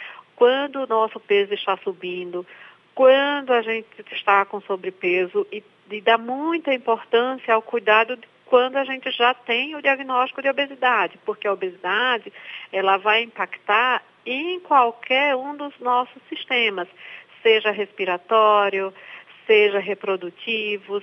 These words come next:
seja cardiovascular. Então, é muito sabido que pessoas com obesidade têm um risco maior de desenvolver a diabe-, de diabetes mellitus, de des-, desenvolver hipertensão arterial,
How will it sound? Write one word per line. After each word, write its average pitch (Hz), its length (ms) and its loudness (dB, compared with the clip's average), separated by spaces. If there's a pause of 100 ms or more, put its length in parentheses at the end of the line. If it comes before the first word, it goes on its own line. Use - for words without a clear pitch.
seja 202 300 0
cardiovascular. 190 1300 0 (400)
Então, 196 400 0
é 196 100 2
muito 220 500 -8 (600)
sabido 196 720 -2 (400)
que 190 320 -8 (300)
pessoas 240 500 2
com 226 120 -6
obesidade 190 680 0
têm 208 160 -4
um 202 80 -4
risco 262 520 -6
maior 202 380 0
de 196 120 -8
desenvolver 185 640 -6
a 180 80 0
diabe-, 180 560 -2
de 170 180 -18 (140)
diabetes 180 440 2
mellitus, 180 560 -2
de 180 80 -12
des-, 175 200 -20 (220)
desenvolver 180 480 -2
hipertensão 185 560 -6
arterial, 180 800 0